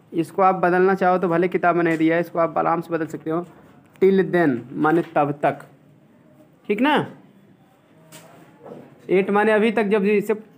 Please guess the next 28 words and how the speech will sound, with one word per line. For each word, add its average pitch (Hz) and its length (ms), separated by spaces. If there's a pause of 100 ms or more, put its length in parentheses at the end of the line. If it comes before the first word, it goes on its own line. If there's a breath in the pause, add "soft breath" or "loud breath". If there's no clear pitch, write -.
(180)
परफेक्ट, 196 600
present 196 400
perfect 202 360
tense 185 260
में 214 400
yet 180 180
का 190 80
प्रयोग 190 220
होता 180 300
है 185 280 (220)
तो 180 60
last 180 380
में 190 120
होता 185 220
है, 185 80
ये 180 60
भी 170 140
grammar 170 320
का 180 120
rule 180 200
है 202 100
और 190 120
इसका 175 220
हिंदी 170 280
होता 175 240
है 165 80
अभी 139 180
तक। 131 180